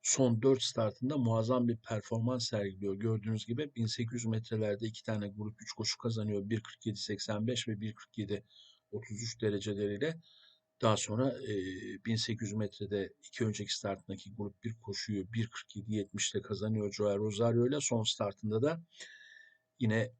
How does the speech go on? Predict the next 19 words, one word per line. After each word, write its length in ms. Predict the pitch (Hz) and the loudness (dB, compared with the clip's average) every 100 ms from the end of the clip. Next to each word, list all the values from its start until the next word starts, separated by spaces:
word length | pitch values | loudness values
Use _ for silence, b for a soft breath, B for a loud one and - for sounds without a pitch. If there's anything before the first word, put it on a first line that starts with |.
| - | 2
Breeders' 320 | 117 110 - | 4 4 -2
Cup 200 | 104 101 - | -2 -6 0
Classic 340 | 113 101 117 113 | 0 0 -2 -4
koşusu, 500 | 110 - 113 - 98 | -4 -4 -4 -6 -4
grup 280 | 107 107 - | -4 -4 -4
bir 120 | 113 | -4
koşu, 560 | - 104 - 147 160 - | -4 -6 -4 -2 -4 -8
iki 200 | - 98 | -10 -6
bin 120 | 98 | -4
metre 400 | 95 95 101 98 - | -6 -6 -6 -6 -6
kum 160 | 117 101 | -6 -6
pistte 440 | - - - 143 | -6 -8 -6 -6
bir 100 | 117 104 98 90 - | -4 -2 -2 -6 -6
elli 240 | 107 92 | -6 -2
dokuz 300 | 101 - - - | -4 -6 -10 -8
elli 220 | 101 98 | -6 -6
yedi 180 | 104 117 | -6 -4
derecesiyle 720 | 104 98 98 - 113 147 143 b b b _ | -4 -2 -6 -2 0 0 -2 b b b _
yaklaşık 460 | 107 98 98 - | -4 -4 -2 -2